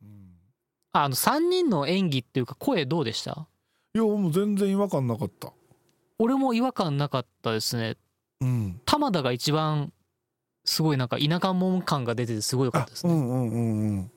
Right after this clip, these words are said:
Speaker 2: でも玉田の声優の子は東京都出身なんですよ。
Speaker 1: へー。
Speaker 2: なんか、あの、指導入ったのかなって。方言指導みたいな。
Speaker 1: いや、入ってるっしょ。
Speaker 2: 入ってる。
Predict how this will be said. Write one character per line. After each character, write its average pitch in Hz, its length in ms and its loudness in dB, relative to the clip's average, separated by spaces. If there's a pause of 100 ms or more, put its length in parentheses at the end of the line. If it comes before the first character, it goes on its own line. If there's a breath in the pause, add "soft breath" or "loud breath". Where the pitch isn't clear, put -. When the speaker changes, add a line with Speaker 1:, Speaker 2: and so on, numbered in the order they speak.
(120)
Speaker 2:
で 190 100 2
も 180 80 0
玉 277 260 0
田 190 80 2
の 135 100 -2
声 143 140 0
優 139 140 0
の 139 100 0
子 139 120 0
は 139 220 0
東 175 180 -2
京 180 120 -2
都 120 100 -4
出 - 320 -6
身 110 60 -6
な 110 60 -6
ん - 20 -8
で 107 60 -8
す - 80 -8
よ。 139 120 -10 (480)
Speaker 1:
へ 127 60 0
ー。 117 1200 0 (600)
Speaker 2:
な 180 140 2
ん 180 60 -2
か、 113 340 0
あ 120 100 -2
の、 104 360 -4 (800)
指 156 260 2
導 208 140 -2
入 202 120 -2
っ - 40 -8
た - 220 -4
の 107 80 -8
か - 100 -4
な 101 100 -4
っ - 60 -12
て。 - 240 -16 (100)
方 139 240 0
言 143 120 0
指 139 200 0
導 117 100 0
み 101 80 -10
た 101 100 -8
い 95 40 -8
な。 104 200 -14 (800)
Speaker 1:
い 110 40 -4
や、 101 120 0
入 131 200 0
っ - 20 -2
て 185 200 -2
る 135 80 0
っ 110 40 -2
し - 160 -8
ょ。 80 140 -10 (560)
Speaker 2:
入 127 160 0
っ - 20 -2
て - 160 -6
る。 101 220 -8